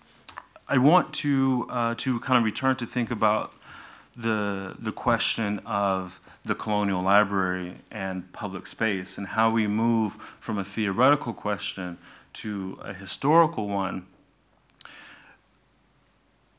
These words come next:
You know, wh-, does the kind of theory of the colonial library a-, allow us the room to think through, um, some of these historical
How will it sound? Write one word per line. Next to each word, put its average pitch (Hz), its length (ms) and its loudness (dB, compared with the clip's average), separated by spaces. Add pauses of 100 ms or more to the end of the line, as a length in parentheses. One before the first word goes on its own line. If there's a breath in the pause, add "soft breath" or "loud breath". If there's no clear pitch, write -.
You 170 80 4
know, 127 300 2
wh-, - 720 -4
does 147 360 4
the 131 360 6
kind 117 200 2
of 110 80 2
theory 139 460 6
of 117 140 2
the 107 60 -4
colonial 104 420 0
library 101 680 2 (340 loud breath)
a-, 123 160 -4 (120)
allow 127 520 8
us 117 200 -2
the 113 160 -8
room 113 380 -2
to 104 160 -10
think 117 340 -4
through, 107 600 -2
um, 104 180 -6
some 110 240 -2
of 101 60 -4
these 101 240 -6
historical 110 1000 2